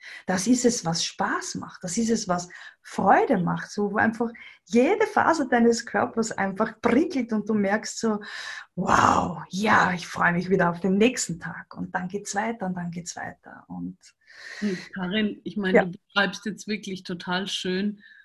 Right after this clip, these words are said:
Speaker 2: wie du regelrecht deine eigene Realität kreierst. Ganz gleich, was die Realität der anderen ist. Und
Speaker 1: Ja.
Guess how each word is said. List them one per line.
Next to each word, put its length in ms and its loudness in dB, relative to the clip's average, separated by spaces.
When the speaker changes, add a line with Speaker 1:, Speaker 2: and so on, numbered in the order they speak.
Speaker 2:
wie 220 2
du 200 0
regelrecht 600 -2
deine 360 2
eigene 420 -2
Realität 720 -4
kreierst. 640 -8
Ganz 300 -4
gleich, 340 0
was 200 -6
die 100 -8
Realität 760 -8
der 140 -10
anderen 440 -10
ist. 360 -16
Und 240 -6
Speaker 1:
Ja. 60 -10